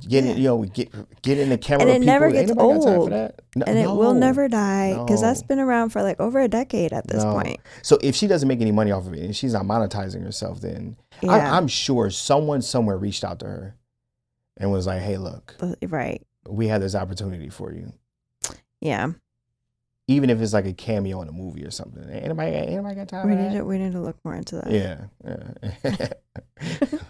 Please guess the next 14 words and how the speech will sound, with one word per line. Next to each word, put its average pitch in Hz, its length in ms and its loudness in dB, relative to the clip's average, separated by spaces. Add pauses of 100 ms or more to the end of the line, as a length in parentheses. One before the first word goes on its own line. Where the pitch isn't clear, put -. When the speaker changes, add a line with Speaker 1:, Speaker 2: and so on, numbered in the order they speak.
(320)
Speaker 1:
We 127 120 8
find 101 280 0
out 98 140 -4
that, 92 120 -6
like, - 180 -6
<laughs> - 0 -
she's - 400 0 (120)
upside 92 460 -6
down 82 360 -10 (180)
<laughs> - 200 -16
on 113 80 0 (100)
her 110 100 -4 (120)
mortgage 95 560 -8
and, - 180 -14